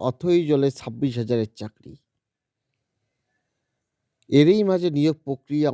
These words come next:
অনেকটাই এগিয়ে যায় স্কুল সার্ভিস কমিশন। অথচ মামলাকারী অভিজিৎ সাধুখার দায়ের করা মামলা দুই হাজার ষোলো সালের নিয়োগ সংক্রান্ত রুলকে চ্যালেঞ্জ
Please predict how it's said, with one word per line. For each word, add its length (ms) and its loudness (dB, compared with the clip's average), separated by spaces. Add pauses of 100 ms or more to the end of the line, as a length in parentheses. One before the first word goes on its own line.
অনেকটাই 420 -2 (120)
এগিয়ে 280 0
যায় 220 0 (1040)
স্কুল 240 -2
সার্ভিস 300 -2
কমিশন। 340 -8 (160)
অথচ 240 0 (180)
মামলাকারী 560 0 (120)
অভিজিৎ 280 -4
সাধুখার 540 -4
দায়ের 300 0
করা 200 0 (120)
মামলা 300 -2 (680)
দুই 120 0
হাজার 240 2
ষোলো 220 0
সালের 320 0
নিয়োগ 180 2 (120)
সংক্রান্ত 500 -4
রুলকে 380 -2
চ্যালেঞ্জ 420 -8